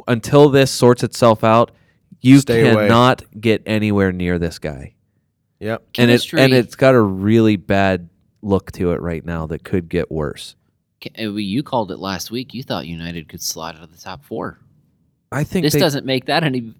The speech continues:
Speaker 3: uh, you know, this,
Speaker 1: I
Speaker 3: this
Speaker 1: think they
Speaker 3: doesn't
Speaker 1: totally can.
Speaker 3: reassure anyone that that's
Speaker 1: I
Speaker 3: not
Speaker 1: mean, they're,
Speaker 3: possible.
Speaker 1: look at how tight it got with Spurs, Liverpool,
Speaker 3: Yeah.
Speaker 1: Arsenal now.
Speaker 3: That's right.
Speaker 1: Chelsea won today, so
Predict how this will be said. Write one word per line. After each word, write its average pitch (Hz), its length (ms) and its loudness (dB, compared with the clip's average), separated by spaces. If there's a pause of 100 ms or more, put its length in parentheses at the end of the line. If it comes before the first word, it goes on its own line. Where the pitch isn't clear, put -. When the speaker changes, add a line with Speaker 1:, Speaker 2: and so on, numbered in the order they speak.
Speaker 3:
uh, 127 120 -6
you 131 160 -4
know, 110 60 -2
this, 147 180 -4
Speaker 1:
I - 60 -2
Speaker 3:
this 151 100 -2
Speaker 1:
think 143 140 0
they 254 140 2
Speaker 3:
doesn't - 120 -2
Speaker 1:
totally 302 300 4
can. 110 460 -2 (120)
Speaker 3:
reassure 127 520 -4
anyone 120 360 -2
that 95 100 -8
that's 98 260 -8 (180)
Speaker 1:
I 220 80 0
Speaker 3:
not 214 40 2
Speaker 1:
mean, 208 140 2
they're, 233 260 4
Speaker 3:
possible. - 360 -10
Speaker 1:
look 254 160 6
at 294 80 4
how 226 160 4
tight 190 340 4
it - 140 -4
got 107 320 0
with 113 280 -2 (280)
Spurs, 127 720 2 (260)
Liverpool, 113 560 2
Speaker 3:
Yeah. 90 100 -6
Speaker 1:
Arsenal 92 380 -4
now. 73 200 -16
Speaker 3:
That's - 160 -16
right. 156 200 -14 (300)
Speaker 1:
Chelsea 160 300 4
won 175 220 6
today, 107 480 2 (360)
so 107 380 2